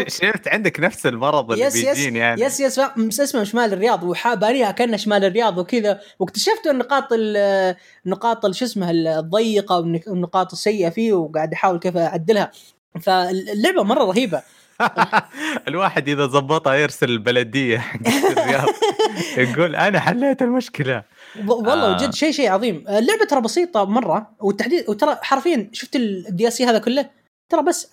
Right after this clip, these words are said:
Speaker 2: يضيف المطارات، سعر عشرين
Speaker 1: مم.
Speaker 2: ريال. هذه حالات، هذه حالات اللعبة. ما تعطيك دي ال سي كبير مرة، لا. كل ست شهور، خمس شهور، دي ال سي جديد.
Speaker 1: تربي
Speaker 2: عشرين ريال،
Speaker 1: يعني.
Speaker 2: تسعة وعشرين، تسعة وعشرين ريال بس. يلا،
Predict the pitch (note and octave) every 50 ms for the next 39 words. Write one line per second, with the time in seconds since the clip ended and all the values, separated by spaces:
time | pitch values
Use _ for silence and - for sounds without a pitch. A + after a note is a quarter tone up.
0 | _ _ - A3+ A3+ D#4+ C4+ - A3 G3+ A3 G#3+ G#3+ F#3+ E3 D3+ D3 - - _
1 | - C#4 C#4+ B3 G#3 F#3+ - B3+ B3+ A3+ F#3+ E3 C#3 B2+ E3 - _ _ _ _
2 | _ _ _ - D4 D#4+ C#4 - - A#3+ A#3 A3 G#3+ A3 B3 C4+ B3 - - A3
3 | G3+ G3 - G3 F#3 F3 D3+ D#3 D3+ - - - _ - A3 A#3+ B3 B3+ A#3+ C#4
4 | B3 F3 D#3+ G#3+ A3 A3 A3 A#3 A3 - G#3 E3+ A3 A3+ G#3 F#3+ G3 F#3+ F#3 G#3
5 | G#3 - - - _ _ _ _ _ - _ - E4 B3+ - A3+ - - G3 -
6 | - A3 G3 G3+ G#3+ G3+ G3+ G3 - - B3+ D4 D4+ B3 - _ _ _ _ F#3
7 | G3+ G3+ G3+ - G#3 E3 D#3 D#3 F3 D3+ - _ _ _ _ _ _ _ - A2+
8 | - A3 A3+ G3+ E3+ F#3 F3 E3 D#3 D#3 D3+ D#3+ F3 E3+ - F3+ F3 E3+ - E3
9 | E3 E3+ F#3 E3+ E3+ - - F3+ F3+ - F3+ D#3+ D#3 D#3 D#3+ D#3+ D#3 - - _
10 | _ _ _ _ _ - A3 E3+ D#3+ -